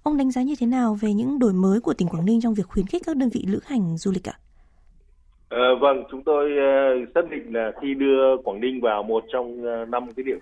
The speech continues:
Speaker 2: phương để lựa chọn để được tham gia cái, ờ, thí điểm đón khách du lịch quốc tế thì cũng xác định là đây là một cái điều kiện.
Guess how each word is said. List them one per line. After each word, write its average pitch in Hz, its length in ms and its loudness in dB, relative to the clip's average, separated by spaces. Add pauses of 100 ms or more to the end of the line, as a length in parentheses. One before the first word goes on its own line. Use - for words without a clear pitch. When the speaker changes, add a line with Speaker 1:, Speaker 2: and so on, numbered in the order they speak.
Speaker 2:
phương 127 420 0
để 101 280 -8
lựa 104 140 -8 (100)
chọn 110 260 -8
để 98 80 -12
được 98 220 -10
tham 113 160 -8
gia 113 320 -2
cái, 113 340 -8
ờ, 113 120 -4 (100)
thí 113 100 -12
điểm 127 180 0 (760)
đón 98 100 -8
khách 139 140 -4
du 123 60 -6
lịch 101 120 -6
quốc 120 180 -8
tế 123 400 2
thì 104 80 -14
cũng 95 140 -14
xác 123 120 -6
định 120 200 -8
là 98 140 -8
đây 104 160 -8
là 107 80 -10
một 95 200 -12
cái 113 120 -8 (220)
điều 107 160 -10
kiện. 110 120 -8